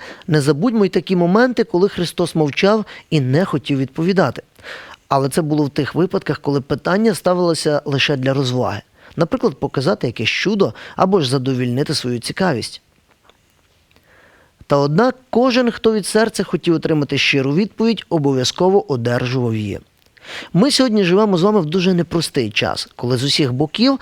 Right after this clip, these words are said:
своїми рецептами відповідей готові прислужитися різноманітні сучасні наставники.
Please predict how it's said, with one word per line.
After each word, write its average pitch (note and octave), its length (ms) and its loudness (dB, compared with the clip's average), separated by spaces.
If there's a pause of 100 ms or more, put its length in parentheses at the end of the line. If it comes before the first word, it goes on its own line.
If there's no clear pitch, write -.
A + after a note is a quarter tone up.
(180)
своїми B3 360 2
рецептами G3 640 2
відповідей G3 560 2
готові G3 340 2
прислужитися F3+ 800 0 (220)
різноманітні F#3 800 2
сучасні B2 580 -2
наставники. F2+ 640 -4